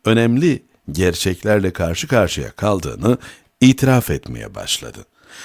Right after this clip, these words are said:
A B Komisyonu Dış İlişkiler Yüksek Temsilcisi Joseph Borrell da bunlardan biriydi. Önemli ve deneyimli bir isimdi Borrell.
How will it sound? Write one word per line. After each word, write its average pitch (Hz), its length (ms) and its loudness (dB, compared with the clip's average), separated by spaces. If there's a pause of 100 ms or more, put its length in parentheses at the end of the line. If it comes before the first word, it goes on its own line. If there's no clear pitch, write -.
(300)
A 127 220 6
B 196 120 6
Komisyonu 156 640 2
Dış 175 180 2
İlişkiler 107 500 2
Yüksek 101 520 -2
Temsilcisi 110 760 2 (440)
Joseph 107 500 4
Borrell 131 380 2
da 101 220 0
bunlardan 104 580 2
biriydi. 57 400 -10 (540)
Önemli 101 540 2
ve 143 200 4
deneyimli 90 640 0
bir 80 180 -8
isimdi 67 580 -4
Borrell. 65 340 -10